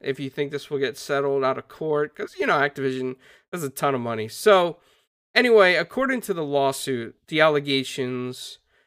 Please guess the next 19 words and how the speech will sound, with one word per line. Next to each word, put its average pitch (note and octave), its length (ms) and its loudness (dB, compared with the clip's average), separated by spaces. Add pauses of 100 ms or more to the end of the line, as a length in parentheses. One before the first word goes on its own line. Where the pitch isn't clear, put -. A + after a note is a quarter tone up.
(340)
uh, B2+ 680 4
are C3+ 300 4
that B2+ 180 0
Activision C#3+ 580 0
and C#3 140 -4
some C3+ 160 -8
partners C3+ 460 -4
became C#3 280 -6
aware C3 500 2
of C3 140 0
a B2+ 60 -8
character C3+ 880 -2 (580)
actively D3 560 2
worked C#3+ 460 0
to C#3 80 -10
get C#3 340 2
into D3+ 340 -4
the C3 100 -2
game, C3 760 2